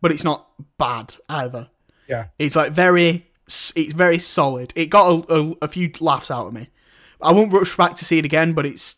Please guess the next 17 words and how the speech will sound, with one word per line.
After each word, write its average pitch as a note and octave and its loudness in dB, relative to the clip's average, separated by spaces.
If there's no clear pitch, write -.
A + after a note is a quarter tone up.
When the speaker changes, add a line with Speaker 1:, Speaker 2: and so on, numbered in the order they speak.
Speaker 1:
I'd D3 -2
recommend C3+ -2
it - -10
to C#3 -14
someone C3 -6
if B2+ -10
they D3 -10
were C3 -8
looking C3 -12
for C3 -8
a A#2+ -6
rom-com. B2+ -10
Hundred B2+ -10
percent. A#2+ -14
Uh, D3 4
number F#3+ 4
nine, F3+ 4